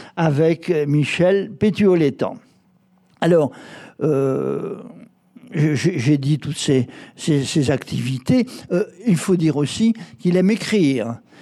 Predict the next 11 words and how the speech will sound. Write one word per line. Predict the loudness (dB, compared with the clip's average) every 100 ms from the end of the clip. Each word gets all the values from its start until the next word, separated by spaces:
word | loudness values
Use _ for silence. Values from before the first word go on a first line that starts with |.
| -16 -2
Et, | 2 2 2 2
euh, | -2 -4 -8 -14 -20 -20 _ _
évidemment, | -18 -16 -16 -10 -4 -4
comme | -4 -6
j'ai | -4
dit, | -4 -2
il | -2
a | -4
sa | -2 -2
maison | 0 0 0 0
d'édition, | -2 -4 -6 -4 -2 0 0